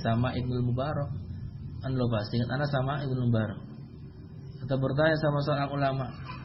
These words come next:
"Bagaimana kedudukan Umar Ibnu Abdul Aziz? Siapa yang lebih utama dibandingkan sahabat Muawiyah radhiyallahu ta'ala anhu?" Kata ulama ini,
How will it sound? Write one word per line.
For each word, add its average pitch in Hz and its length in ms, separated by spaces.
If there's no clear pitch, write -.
"Bagaimana 190 640
kedudukan 196 960
Umar 175 640
Ibnu 170 240
Abdul 160 320
Aziz? 165 680
Siapa 208 320
yang 185 160
lebih 180 240
utama 175 560
dibandingkan 147 840
sahabat 175 560
Muawiyah 151 640
radhiyallahu 135 720
ta'ala 117 180
anhu?" 107 120
Kata 117 240
ulama 120 400
ini, 117 400